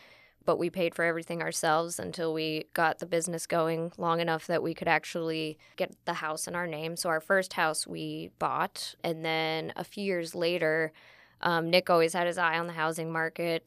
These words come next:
and a property came up that was in real bad shape, really needed some love, and it was super cheap. And we had had a chunk of money that we were either like, "Should we pay off some college loans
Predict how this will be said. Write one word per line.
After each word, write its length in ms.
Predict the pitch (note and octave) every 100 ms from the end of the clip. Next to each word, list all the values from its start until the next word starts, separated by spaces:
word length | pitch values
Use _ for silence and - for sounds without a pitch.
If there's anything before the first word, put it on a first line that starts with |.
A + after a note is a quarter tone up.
| -
and 200 | F3 E3
a 40 |
property 500 | D#3+ F3+ E3 F3+ E3+
came 320 | - F3+ E3+
up 220 | E3 E3 -
that 360 | D#3+ D#3 D#3 -
was 540 | E3 D#3+ D#3 D#3 - - - _
in 120 | - D#3
real 320 | F3+ B3 A#3+
bad 300 | A3+ G#3+ G#3
shape, 560 | - G3 F#3 F3+ F3+ - _ _
really 420 | E3+ F#3+ A3 G#3
needed 260 | G3+ G3 F#3
some 240 | - F#3
love, 560 | F3 E3+ E3+ E3 - -
and 160 | - D#3+
it 120 | -
was 160 | - -
super 440 | - A#3 A#3 G#3
cheap. 460 | G3 - E3+ E3+ - _ _ -
And 560 | E3+ E3 E3 E3 E3
we 180 | F3+ F#3
had 220 | F3+ E3+
had 420 | - F#3+ F3 F3
a 60 | F3
chunk 280 | - G3+ F#3+
of 60 |
money 260 | F3+ F3+ F3
that 180 | F3 E3
we 120 | E3+
were 140 | E3
either 260 | E3+ E3+ E3
like, 280 | E3 D#3+ D#3
"Should 240 | - F3
we 100 | E3+
pay 280 | E3 - F3+
off 200 | F3+ F3+
some 220 | - -
college 440 | - A3+ C#4+ D#4 E4
loans 520 | - E4+ F4+ F4+ F4